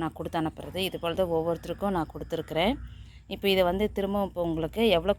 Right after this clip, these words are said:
கொடுக்குறேன்றது தெரியாது இல்லையா, வெறுமனே சொல்லி தானே விட்டிருக்கேன். So, இப்போ உங்களுக்கு பாருங்க, இந்த ஒரு பிளான்ட்டுங்க. இது பாருங்க, இது போல தான் நான் கொடுக்குறேன். ரெண்டு கலர் சேஞ்ச் ஆனதுலேயுமே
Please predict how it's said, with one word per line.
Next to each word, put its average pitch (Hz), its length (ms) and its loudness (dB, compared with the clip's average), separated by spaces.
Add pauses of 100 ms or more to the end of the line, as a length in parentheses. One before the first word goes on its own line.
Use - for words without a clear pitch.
கொடுக்குறேன்றது 170 600 -2
தெரியாது 165 360 0
இல்லையா, 160 240 4 (100)
வெறுமனே 175 380 -2
சொல்லி 175 240 -4
தானே 180 180 -2
விட்டிருக்கேன். 156 580 -4 (460)
So, 220 80 2 (160)
இப்போ 190 180 -4 (300)
உங்களுக்கு 160 340 -6
பாருங்க, 165 300 0 (1400)
இந்த 175 120 4 (220)
ஒரு 160 180 2
பிளான்ட்டுங்க. 160 500 2 (2500)
இது 160 100 -4 (120)
பாருங்க, 151 240 -4 (1200)
இது 185 180 2
போல 175 220 6
தான் 180 140 0
நான் 165 140 -4
கொடுக்குறேன். 160 400 -2 (400)
ரெண்டு 196 240 6
கலர் 196 240 6
சேஞ்ச் 190 320 2
ஆனதுலேயுமே 175 520 2